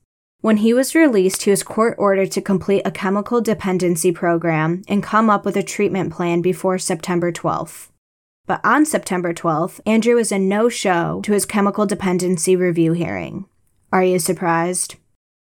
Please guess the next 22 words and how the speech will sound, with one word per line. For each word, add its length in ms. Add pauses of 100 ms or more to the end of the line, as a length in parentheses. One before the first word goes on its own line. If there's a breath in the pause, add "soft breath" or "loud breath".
(500)
The 100
judge 380
issued 500
a 60
bench 300
warrant, 440
but 120
when 160
Andrew 380
showed 280
up 200
to 140
the 120
courthouse, 680
it 100
was 140
voided 720
and 140
another 380
hearing 400
was 140
scheduled. 680